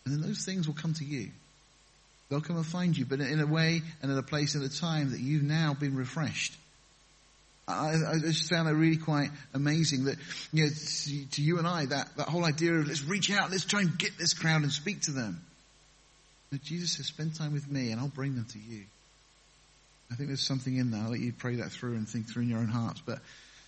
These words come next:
so we read that Jesus saw them. He has this compassion on them because he sees them as sheep not having a shepherd. And isn't that just like the world today? You know, so many people out there they're lost.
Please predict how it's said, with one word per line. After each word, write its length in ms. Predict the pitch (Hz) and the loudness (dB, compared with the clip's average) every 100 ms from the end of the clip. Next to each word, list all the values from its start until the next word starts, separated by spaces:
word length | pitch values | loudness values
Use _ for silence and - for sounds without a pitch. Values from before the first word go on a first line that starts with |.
| - - - - - - - - - - - | -20 -20 -20 -20 -20 -20 -20 -20 -20 -20 -6
so 220 | - 170 147 - - - - _ - - | 2 4 4 0 -10 -20 -20 _ -8 4
we 80 | 147 | 8
read 180 | 156 | 10
that 100 | 143 | 8
Jesus 320 | 127 151 135 127 | 4 4 4 2
saw 220 | 143 135 | 2 2
them. 220 | 127 117 117 - - - | 2 0 -4 -12 -20 -6
He 120 | 120 | 0
has 140 | 147 147 | 2 2
this 160 | 127 | 0
compassion 540 | - 135 - 131 - 120 | 2 0 0 -2 0 0
on 120 | 107 | -2
them 240 | 104 101 - - - _ | -4 -8 -14 -20 -20 _
because 140 | 139 | -4
he 80 | 151 | 0
sees 380 | 156 - 175 143 | 2 4 4 4
them 200 | 156 143 | 4 4
as 160 | 135 - - - | 2 -2 -8 -10
sheep 500 | - - 175 160 - | -2 2 2 0 -2
not 360 | 147 135 151 151 | 0 2 0 -2
having 360 | 131 147 147 147 | -2 -2 0 -2
a 60 | |
shepherd. 400 | 139 151 160 98 98 - - - - _ - - | -2 -2 -4 -8 -18 -20 -20 -20 -20 _ -20 -8
And 200 | 123 139 | -2 2
isn't 180 | 151 147 | 4 4
that 220 | 139 120 | 0 0
just 400 | 139 147 - - | -2 0 0 -2
like 340 | 131 123 - | -2 -4 -6
the 80 | - | -6
world 280 | 117 123 113 | -2 -2 -4
today? 380 | - 110 107 104 - - - - - | -6 -4 -4 -6 -10 -20 -20 -14 -6
You 80 | |
know, 60 | 110 | -2
so 380 | 120 - 156 165 | 0 2 2 2
many 240 | 165 160 | 2 2
people 340 | 156 160 156 135 | 2 0 0 -2
out 240 | 135 - | -2 -2
there 240 | 107 95 98 - - - - - | -6 -8 -10 -20 -20 -20 -14 -2
they're 120 | 185 | 0
lost. 600 | 185 226 202 - - | 0 -2 -2 -2 -2